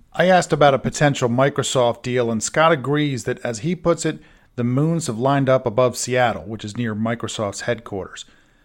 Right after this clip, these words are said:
Scott points to Facebook's enormous rise in valuation since it bought Instagram back in two thousand twelve.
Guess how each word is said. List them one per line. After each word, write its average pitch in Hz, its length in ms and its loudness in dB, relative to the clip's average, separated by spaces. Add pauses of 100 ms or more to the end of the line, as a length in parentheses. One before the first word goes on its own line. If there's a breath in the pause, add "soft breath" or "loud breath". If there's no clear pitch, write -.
(300 soft breath)
Scott 160 400 -2
points 151 300 -2
to - 100 -12
Facebook's 143 720 -2
enormous 139 560 0
rise 127 380 0
in 110 100 -4
valuation 117 840 0
since 113 260 -8
it - 180 -8
bought 123 340 2
Instagram 113 720 -2
back 107 240 -4
in 110 80 -6
two 123 180 -8
thousand 110 380 -2
twelve. 104 420 0